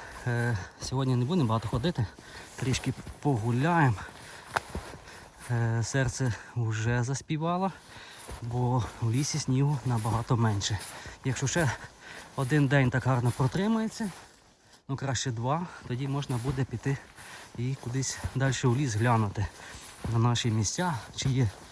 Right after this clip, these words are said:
фламуліна, саме більше цікавить, чи буде вона після місяця морозу. А мені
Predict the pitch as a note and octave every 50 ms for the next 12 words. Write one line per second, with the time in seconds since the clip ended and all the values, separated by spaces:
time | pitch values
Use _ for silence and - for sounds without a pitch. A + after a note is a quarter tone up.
0 | - - - - - - - - - C#3+ C3+ B2 A#2 A#2 B2+ G3 F#3 C#3+ A#2+ -
1 | B2 A2+ A2+ A2+ A#2 G#2+ - A2+ - - A2+ - C#3+ B2 A#2 A#2 G#2+ G#2 - -
2 | - - - - - - - - - - - - - - - - - - - B2+
3 | B2 B2 A#2+ A#2+ A#2 A#2 A#2 A2 F#2 - - - - - A#2 C3 F3 F3 D3+ C3
4 | C3 B2 B2 A#2 A#2+ A#2+ A2+ - B2 A2 - - B2 A#2 B2+ B2+ A2 - A2+ -
5 | B2 A#2 A2+ A#2 A#2 B2 D#3+ E3+ C#3+ A2+ G2+ F2+ - _ _ _ _ _ - -
6 | - - - - _ _ - - D#3 D3 C#3+ C#3+ D3 C#3